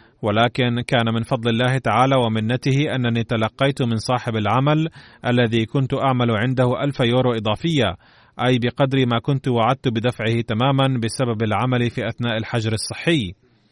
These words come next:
وإنني متأكد بأن الله تعالى أعطاني هذا المبلغ الإضافي بسبب الوعد الذي كنت قطعته لدفع التبرع، وإلا لم يكن في الحسبان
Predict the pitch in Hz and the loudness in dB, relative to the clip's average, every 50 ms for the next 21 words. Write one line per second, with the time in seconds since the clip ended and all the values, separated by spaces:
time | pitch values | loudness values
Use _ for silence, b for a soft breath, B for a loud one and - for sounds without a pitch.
0 | B B B B B B B B B B B B B B B B B _ 113 107 | B B B B B B B B B B B B B B B B B _ -4 0
1 | 107 107 104 104 92 131 135 127 123 123 123 123 123 123 113 - - 135 143 - | 2 2 4 2 2 2 0 2 2 2 2 0 0 -2 -2 -4 -4 -4 -4 -2
2 | - 143 123 135 131 127 123 110 120 123 120 113 113 120 120 120 123 - - 113 | 0 2 2 2 2 2 0 0 -2 -2 -2 0 0 0 0 0 -2 -2 -2 0
3 | 110 123 131 143 143 135 127 120 - 139 131 127 127 123 117 120 120 107 113 110 | 0 2 2 2 2 2 0 0 0 0 0 2 2 0 0 0 0 0 0 -2
4 | 107 113 123 117 123 123 113 120 117 117 113 117 107 117 110 110 - 139 139 143 | 0 0 0 0 0 0 2 2 0 0 0 -2 0 0 0 0 0 0 0 2
5 | 135 123 110 110 - 127 113 110 104 110 110 110 127 131 131 135 120 101 107 131 | 2 0 0 -2 -2 -2 -4 -2 -2 -2 0 2 2 4 4 2 0 0 -2 0
6 | 123 120 110 120 120 - - 139 131 - - 117 - 120 - - 131 120 120 - | 0 0 0 0 -2 -2 0 -2 -2 -2 -2 -6 -6 -4 -2 0 2 2 0 0
7 | 123 117 120 113 104 113 117 - - 107 107 - 120 107 123 147 156 139 117 95 | -2 0 0 0 -2 -2 -4 -4 -4 -6 -4 -4 -2 0 2 2 4 2 0 0
8 | 90 82 b b b b b b b b b b b b b b b b b b | -2 -6 b b b b b b b b b b b b b b b b b b
9 | b b b - 110 104 101 131 131 131 135 135 123 120 117 120 123 - - 127 | b b b -6 -4 -2 0 2 4 4 4 4 4 2 2 0 0 0 -2 -2
10 | 117 - 123 110 - 113 - - 127 123 117 | -2 -2 -4 -6 -6 -8 -6 -2 -2 0 0